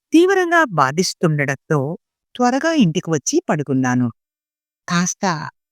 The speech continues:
అమృతాంజనం రాసుకోండి, నేను రాయనా?" అంటూ మేనక చాలాసార్లు అడిగింది. అయినా నేను,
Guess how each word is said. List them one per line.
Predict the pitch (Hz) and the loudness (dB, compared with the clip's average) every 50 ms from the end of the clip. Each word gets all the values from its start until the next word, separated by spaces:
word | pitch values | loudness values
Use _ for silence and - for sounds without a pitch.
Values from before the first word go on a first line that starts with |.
| _ - | _ -4
అమృతాంజనం | 147 143 143 147 147 - 196 190 190 202 214 214 202 | -2 0 0 -2 0 0 -2 -2 0 2 2 2 2
రాసుకోండి, | 170 165 160 - - - 208 196 180 160 165 160 - _ _ _ _ _ _ _ _ - | 0 -2 -4 -6 -6 -4 -2 -2 0 0 -2 -4 -4 _ _ _ _ _ _ _ _ 2
నేను | 208 240 262 254 233 | 2 2 4 2 0
రాయనా?" | 202 190 185 214 262 392 453 - _ _ _ _ _ _ _ _ _ _ _ - | -2 -2 -2 0 -2 -2 -2 -6 _ _ _ _ _ _ _ _ _ _ _ -10
అంటూ | 156 143 - 247 | -8 -2 0 0
మేనక | 220 170 151 139 139 156 214 - 175 - 135 143 - _ _ _ _ _ _ - - | 0 0 0 -2 -2 -2 -4 -6 -6 -8 -8 -10 -10 _ _ _ _ _ _ -2 0
చాలాసార్లు | 339 349 370 392 349 - 254 208 185 202 302 | 0 0 0 -2 -2 0 -2 -2 0 2 2
అడిగింది. | 370 311 196 160 - 151 139 131 135 131 - - _ _ _ _ _ _ _ - | 2 2 0 -2 -4 -4 -4 -4 -6 -8 -12 -16 _ _ _ _ _ _ _ -14
అయినా | 135 131 127 127 147 185 240 - - _ _ _ _ _ _ _ _ _ _ 165 | -12 -8 -8 -6 -6 -6 -6 -8 -10 _ _ _ _ _ _ _ _ _ _ -2
నేను, | 160 151 143 139 143 185 262 | -2 0 0 0 -2 -2 -4